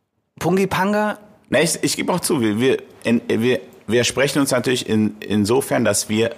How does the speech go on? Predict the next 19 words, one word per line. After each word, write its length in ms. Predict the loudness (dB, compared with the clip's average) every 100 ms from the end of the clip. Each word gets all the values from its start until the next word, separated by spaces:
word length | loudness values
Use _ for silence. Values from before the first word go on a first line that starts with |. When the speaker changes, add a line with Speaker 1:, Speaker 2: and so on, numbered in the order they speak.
| -4
Speaker 2:
gesagt 420 | -2 0 0 0
haben, 180 | -2 -2 -8 -12
klar, 260 | -6 0 2
Speaker 1:
Klar 100 | 2
ist, 260 | 0 -4 -2
genau. 260 | 0 0 -6 -20 -20 -4
Speaker 2:
ansprechen 580 | 0 0 0 -2 0 0
ist 200 | 0 0
gut. 280 | 0 -2 -6 -20 -18 -18 -18 _ _ _
Die 240 | -2 2 4
haben 100 | 4
jetzt 160 | 2
gesagt, 240 | 2 0 2
wir 140 | 2
wollen 220 | 2 0
es 60 | 0
den 120 | 0 0
Eltern 300 | 0 0 0
erleichtern. 680 | 2 2 0 -2 -6 -6